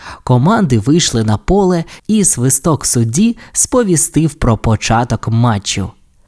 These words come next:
Перші хвилини гри були напруженими. Команда сусіднього району грала дуже добре,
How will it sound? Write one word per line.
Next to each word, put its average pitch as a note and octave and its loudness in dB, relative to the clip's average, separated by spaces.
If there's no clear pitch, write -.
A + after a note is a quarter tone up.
Перші C3 2
хвилини C3 2
гри G#2 -4
були A2 2
напруженими. G#2 -2
Команда A#2+ 2
сусіднього A2+ 0
району D3 0
грала G#2+ 0
дуже B2+ 0
добре, C#3+ 0